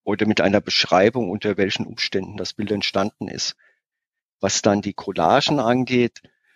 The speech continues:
ähm, ich weiß nicht, ob das eine Information ist, die ich, die für die Interaktion stark ist. Also wo ich immer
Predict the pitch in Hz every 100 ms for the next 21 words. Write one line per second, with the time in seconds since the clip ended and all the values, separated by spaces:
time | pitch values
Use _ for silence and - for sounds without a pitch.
0 | - _ _ - 107 104 107 107 98 98
1 | 98 - - 233 _ _ _ _ _ -
2 | - - 101 110 - 127 87 - 110 107
3 | - - 113 104 123 117 113 - 110 110
4 | 127 - 117 - - - - _ _ _
5 | - _ - 120 120 104 - _ _ _
6 | _ _ _ _ _ _ - 110 120 113
7 | 156 143 95 - - 107 104 95 90 -
8 | _ _ _ _ _ _ _ _ _ _
9 | _ - - 90 101 - 82 87 101 110
10 | - 135 - _ _ _ _ _ _ _
11 | _ 127